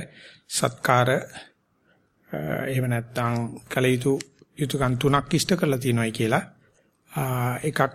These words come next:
තමයි, අ, පිරිසට මේ වැඩමුළුව පවත්වනකොට තියෙන නීති පද්ධතිය හඳුන්ලා දීලා තියෙනවා. කාලසටහන, නීති පද්ධතිය,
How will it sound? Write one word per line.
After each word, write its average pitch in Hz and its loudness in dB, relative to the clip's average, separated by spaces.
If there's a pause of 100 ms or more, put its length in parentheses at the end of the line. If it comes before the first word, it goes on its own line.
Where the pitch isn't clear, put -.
තමයි, 131 2 (800)
අ, 131 -4 (340)
පිරිසට 123 0 (2250)
මේ 131 -4
වැඩමුළුව 143 4
පවත්වනකොට 139 0
තියෙන 147 2
නීති 151 2
පද්ධතිය 135 0
හඳුන්ලා 123 0
දීලා 98 -6
තියෙනවා. - -12
කාලසටහන, 120 0
නීති 123 0
පද්ධතිය, 117 -2